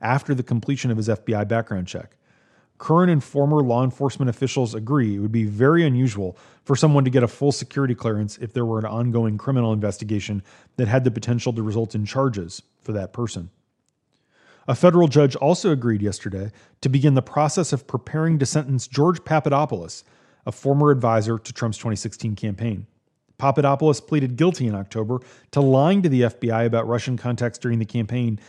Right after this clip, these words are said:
and he's been cooperating with the investigation. The willingness of Mueller to start the sentencing process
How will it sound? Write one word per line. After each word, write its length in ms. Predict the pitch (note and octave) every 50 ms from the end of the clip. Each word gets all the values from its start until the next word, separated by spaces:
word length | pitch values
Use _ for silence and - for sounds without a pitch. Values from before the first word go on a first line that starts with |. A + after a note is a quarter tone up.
| - _ _ _ _
and 100 | - C#3+
he's 100 | D#3+ D3
been 120 | C#3+ F3 D#3+
cooperating 500 | - - D#3 D3 D#3 - - C#3 B2+ B2
with 100 | A#2 F#2+
the 100 | A#2+ A#2
investigation. 720 | A2+ A2 A#2 G#2+ - - A#2 B2 C3+ B2 - G2+ C3 A2 - _ _ _ _ _ _ _ _ _ _ _ _ _ -
The 100 | B2+ C3
willingness 640 | B2 A#2+ C3 D#3 G3+ A3+ A#3+ A3+ F#3+ E3 D#3+ - -
of 140 | C#3+ A#2 A2+
Mueller 320 | B2 B2+ C3+ C3+ B2 A#2
to 60 | A2 G#2+
start 400 | - - - - C3 D#3+ E3 -
the 80 | D#3
sentencing 460 | - - D3 B2+ B2 A2 - A#2+ G#2+
process 500 | - - G#2 G2 F#2 - G#2 G2 - -